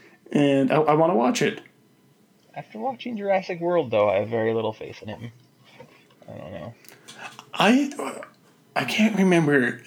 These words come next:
Speaker 1: I, I know I'm gonna get a lot of flack for this, but the Book of Henry, when it came out, I, I mean, it was universally hated, but I didn't hate the film.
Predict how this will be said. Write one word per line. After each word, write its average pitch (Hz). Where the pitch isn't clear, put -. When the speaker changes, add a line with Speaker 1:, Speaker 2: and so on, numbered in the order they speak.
Speaker 1:
I, 160
I 160
know 175
I'm 196
gonna 190
get 165
a 147
lot 151
of -
flack 165
for 147
this, 127
but -
the 156
Book 190
of 190
Henry, 151
when 139
it 156
came 151
out, 147
I, -
I 135
mean, 139
it 127
was 127
universally 143
hated, 143
but -
I 220
didn't 240
hate 208
the 151
film. 135